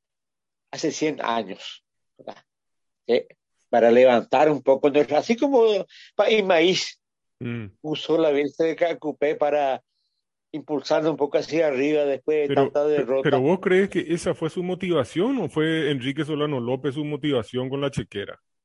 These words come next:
Speaker 1: No, y fue la, eh, la motivación de Enrique, pero él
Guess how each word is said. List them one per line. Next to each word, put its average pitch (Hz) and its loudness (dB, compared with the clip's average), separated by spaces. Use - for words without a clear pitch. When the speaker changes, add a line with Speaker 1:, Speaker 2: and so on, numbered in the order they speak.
Speaker 1:
No, 175 -4
y 294 -2
fue 170 -4
la, 247 -2
eh, 196 0
la 202 -2
motivación 196 -4
de 226 -2
Enrique, 180 -4
pero 185 -2
él 170 0